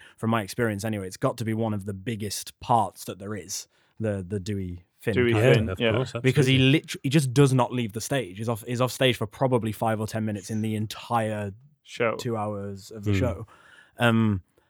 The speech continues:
Speaker 1: and they, I think a lot of them hit a point where they,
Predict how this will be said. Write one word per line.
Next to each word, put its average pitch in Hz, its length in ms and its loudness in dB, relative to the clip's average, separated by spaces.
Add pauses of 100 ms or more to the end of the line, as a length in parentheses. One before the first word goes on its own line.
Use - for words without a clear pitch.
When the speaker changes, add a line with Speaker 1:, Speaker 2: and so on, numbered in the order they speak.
(140)
Speaker 1:
and 117 180 4
they, 127 380 8
I 110 120 0
think 107 260 -2
a 107 80 0
lot 107 160 2
of 101 80 -4
them 104 160 0
hit 98 320 -4
a 104 80 -4
point 101 360 -4
where 107 160 -4
they, 98 200 -4